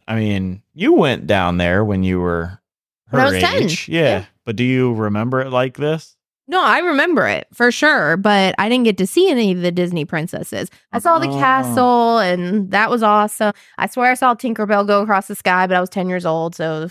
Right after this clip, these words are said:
Speaker 2: who knows? Trick of the
Speaker 1: L S D
Speaker 2: light.
Speaker 1: is not good.
Speaker 2: Schizophrenia, who knows?
Speaker 1: <laughs> Just kid-,
Speaker 2: <laughs>
Speaker 1: well, we know you have that.
Speaker 2: I
Speaker 1: You
Speaker 2: do not.
Speaker 1: Yeah, well, yesterday you said, "Did you see that run across the yard?"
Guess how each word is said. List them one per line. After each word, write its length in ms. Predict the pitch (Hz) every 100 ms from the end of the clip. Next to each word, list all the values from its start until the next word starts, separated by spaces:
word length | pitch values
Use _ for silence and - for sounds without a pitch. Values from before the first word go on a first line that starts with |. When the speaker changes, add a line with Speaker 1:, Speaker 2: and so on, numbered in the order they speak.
| - _
Speaker 2:
who 120 | 185
knows? 440 | 165 143 156 - - -
Trick 100 | 101
of 40 | 104
the 60 |
Speaker 1:
L 40 | 107
S 60 | -
D 40 |
Speaker 2:
light. 160 | - 113
Speaker 1:
is 240 | 104 90
not 340 | 90 98 107 90
good. 300 | 95 92 76
Speaker 2:
Schizophrenia, 680 | - 240 196 156 170 170 202
who 140 | 220
knows? 220 | 160 160
Speaker 1:
<laughs> 0 |
Just 320 | 160 160 151 180
kid-, 180 | 202 233 330 - -
Speaker 2:
<laughs> 180 | - 151
Speaker 1:
well, 180 | 165
we 140 | 180 226
know 160 | 202
you 180 | 233 165
have 240 | 127 127 113
that. 380 | 151 139 - _ _ - - _ _ _ _ - -
Speaker 2:
I 100 | 208
Speaker 1:
You 140 | 233
Speaker 2:
do 60 | 269
not. 340 | 269 240 170 -
Speaker 1:
Yeah, 120 | 165
well, 220 | 180 185
yesterday 520 | 190 226 - 240 214
you 160 | 202 202
said, 220 | - 185
"Did 140 | 170
you 60 | 240
see 160 | - 254
that 140 | 226
run 140 | 202 202
across 320 | 185 208 190
the 100 | 175
yard?" 400 | 147 151 180